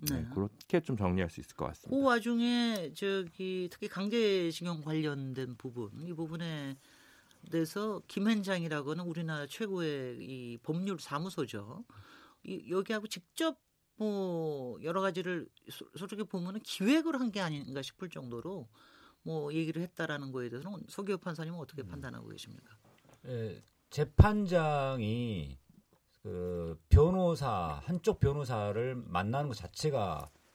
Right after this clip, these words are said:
Speaker 3: 부적절하고
Speaker 2: 네. 부적절한 거예요? 불법이에요?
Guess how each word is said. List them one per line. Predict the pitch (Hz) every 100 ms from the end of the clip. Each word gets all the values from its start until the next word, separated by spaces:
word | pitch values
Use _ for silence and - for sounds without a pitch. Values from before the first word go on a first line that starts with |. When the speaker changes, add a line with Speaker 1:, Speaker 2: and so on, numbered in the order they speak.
| _ _ -
Speaker 3:
부적절하고 | 101 127 - 113 110 104 80 80 85
Speaker 2:
네. | 73 - - -
부적절한 | 196 247 - 202 170
거예요? | 127 131 202
불법이에요? | 285 - 208 120 104